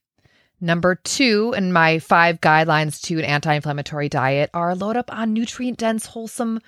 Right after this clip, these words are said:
real foods. So nutrient-dense foods are really chock full of vitamins, minerals,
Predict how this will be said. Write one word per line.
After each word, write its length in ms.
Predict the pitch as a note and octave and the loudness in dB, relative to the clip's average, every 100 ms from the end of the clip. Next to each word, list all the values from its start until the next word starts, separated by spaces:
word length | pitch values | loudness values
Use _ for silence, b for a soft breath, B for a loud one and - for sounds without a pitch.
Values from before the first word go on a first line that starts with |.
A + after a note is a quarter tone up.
| b b | b b
real 300 | A3+ B3 B3+ | 0 2 0
foods. 760 | - C#4 D#4+ F3 D3+ E3 - - B B B | -2 -2 0 -2 -4 -10 -12 -16 B B B
So 180 | C4 | 0
nutrient-dense 680 | A#3+ C#4 - D4 B3 A#3 G#3+ | 2 2 0 -2 2 0 0
foods 380 | - B3+ A#3 - | -2 0 0 0
are 260 | G3 G3 | 2 2
really 360 | G3 G#3+ B3+ A#3+ | 0 0 0 0
chock 400 | - G3 F#3+ - | -2 -4 -6 -6
full 180 | G#3+ G3+ | -2 0
of 100 | E3+ | 2
vitamins, 460 | F3+ F#3 F3+ F3+ | 2 2 0 0
minerals, 800 | F3 F3 E3+ E3 D#3+ D#3+ D#3+ - | -2 -2 -2 0 0 -2 -6 -10